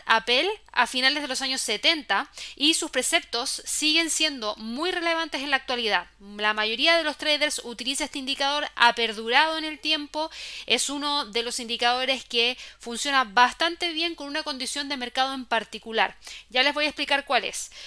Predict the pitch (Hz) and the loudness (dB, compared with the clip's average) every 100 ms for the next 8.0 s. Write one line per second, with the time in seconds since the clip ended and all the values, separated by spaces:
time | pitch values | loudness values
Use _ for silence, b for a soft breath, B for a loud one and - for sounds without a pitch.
0 | B - 339 370 370 339 - 240 262 311 | B 8 8 8 2 0 -2 -2 -2 0
1 | 330 320 339 330 339 339 392 247 220 - | -2 -2 -2 -2 0 0 0 -4 -4 -4
2 | 320 320 320 320 - 311 311 285 240 247 | -4 -2 0 -2 -2 -4 -2 -2 -4 0
3 | 294 349 214 214 - B B - 240 240 | 2 2 0 -8 -12 B B 4 8 8
4 | 240 233 240 277 330 262 233 - 294 302 | 6 4 8 8 8 4 -2 4 4 4
5 | 320 - 240 240 226 226 302 349 370 - | 0 -2 -2 0 0 0 0 0 2 4
6 | 381 294 240 247 226 - 320 311 262 226 | 4 2 0 0 0 0 -2 -2 -6 -4
7 | 320 - 330 247 262 262 254 254 311 | -4 -2 -4 -4 -6 0 0 2 0